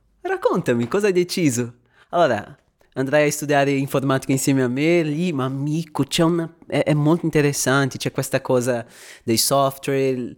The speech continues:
linguaggio di programmazione e tutto quanto. Penso che ti piacerà, a me non mi piace tanto, ma penso che a te piacerà, ma è interessante, immagina andando insieme all'università." Allora, lui ha detto, "No, Wellington, no, no, Wellington. Eh, Dio mi sta incomodando tanto e io lascerò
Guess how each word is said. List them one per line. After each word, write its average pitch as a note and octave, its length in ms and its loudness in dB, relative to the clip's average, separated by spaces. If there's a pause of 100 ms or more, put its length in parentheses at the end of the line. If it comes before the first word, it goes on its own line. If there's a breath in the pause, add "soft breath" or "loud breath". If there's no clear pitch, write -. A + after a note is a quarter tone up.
(120)
linguaggio B2+ 440 0
di A#2 140 -4
programmazione B2+ 720 0
e B2 40 -6
tutto C3 240 -6
quanto. A#2 380 -6
Penso E3 220 0
che F3+ 80 -6
ti E3+ 100 -8
piacerà, E3 380 2
a B2 60 2
me E3 100 -2
non A3+ 120 -6
mi F3 60 -8
piace D#3 300 -6
tanto, E3+ 220 -4
ma D3+ 160 -4
penso - 300 -2
che E3 80 2
a D3+ 40 0
te D3+ 200 0
piacerà, D3+ 440 0
ma G3+ 140 2
è G3+ 40 0
interessante, F#3 520 0
immagina C3+ 380 0
andando C3+ 300 2
insieme C3+ 340 -4
all'università." B2 800 -8 (420 loud breath)
Allora, A2 260 -6 (140)
lui A2+ 160 -4
ha G#2+ 60 -2
detto, G2 260 -6
"No, G2 200 -4
Wellington, F2 460 -10 (200)
no, A2+ 280 -2
no, G2 140 -4
Wellington. - 440 -10 (580 loud breath)
Eh, A#2 640 2
Dio A2+ 680 2
mi A#2 100 -2
sta A#2 160 -2
incomodando A2 600 -6
tanto A#2 680 -8
e A#2 80 -6
io A2 640 -4
lascerò A2 600 -4